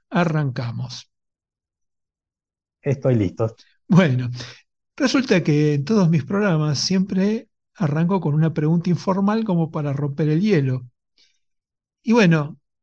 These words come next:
Speaker 2: Sí.
Speaker 1: eh, eh, eh, hacemos esa pregunta para entrar por otro lado y terminamos siempre embocando, no sé de qué forma, mágicamente quizá,
Speaker 2: <laughs>
Speaker 1: este, en la, en la literatura.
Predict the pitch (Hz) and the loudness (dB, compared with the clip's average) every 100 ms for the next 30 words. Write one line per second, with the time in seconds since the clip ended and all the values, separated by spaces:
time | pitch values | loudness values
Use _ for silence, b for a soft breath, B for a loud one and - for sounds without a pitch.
0 | _ - 147 120 208 - 208 202 196 185 | _ -6 0 2 2 0 0 2 0 0
1 | - 240 214 214 226 208 226 240 202 151 | 0 2 2 4 2 0 0 2 2 2
2 | 151 139 143 143 139 139 143 143 180 196 | -2 -4 -4 -2 0 0 -2 -2 -2 0
3 | 202 202 208 214 247 233 202 196 202 220 | 0 0 2 0 2 0 0 0 2 2
4 | 202 - - 208 214 214 170 160 160 196 | 0 -2 -2 -2 -2 0 2 0 -2 -2
5 | 196 196 202 170 165 - 185 165 185 - | 0 2 0 0 -2 -2 -2 -2 -4 -4
6 | 208 175 156 147 151 170 202 180 208 214 | -2 -2 -2 -2 -2 -2 -4 -2 2 2
7 | 170 156 147 180 - 190 196 - - - | 2 0 -2 -2 0 2 2 0 -2 -12
8 | - 190 127 - 196 202 208 208 190 202 | 0 2 2 2 0 2 4 4 2 0
9 | 180 185 165 165 147 151 127 120 120 | 0 0 -2 -2 -4 -4 -2 0 -2